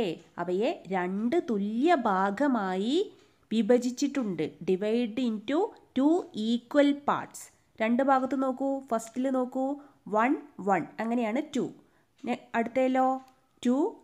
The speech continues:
two, Four. Then next three, three, Six, Four, four, Eight. ഇനി എന്താണ് നിങ്ങളോട് ചെയ്യാൻ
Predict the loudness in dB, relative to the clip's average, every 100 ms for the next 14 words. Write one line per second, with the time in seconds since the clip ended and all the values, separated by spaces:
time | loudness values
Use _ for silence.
0 | -2 2 2 0 -12 _ _ _ -8 -2
1 | 0 -2 -12 _ _ _ _ _ -2 2
2 | 2 0 -6 -14 -18 _ _ _ -2 2
3 | 2 0 -8 _ _ _ 2 2 2 -4
4 | _ _ _ -14 -4 -4 -4 -20 -20 _
5 | _ _ _ _ _ _ -6 2 2 2
6 | -2 -14 _ -2 2 2 0 -10 -20 _
7 | _ _ _ _ _ _ 2 2 0 -6
8 | -8 -12 _ -20 -20 _ _ _ _ _
9 | _ _ _ 4 6 6 6 6 8 8
10 | 10 8 8 6 6 8 8 8 8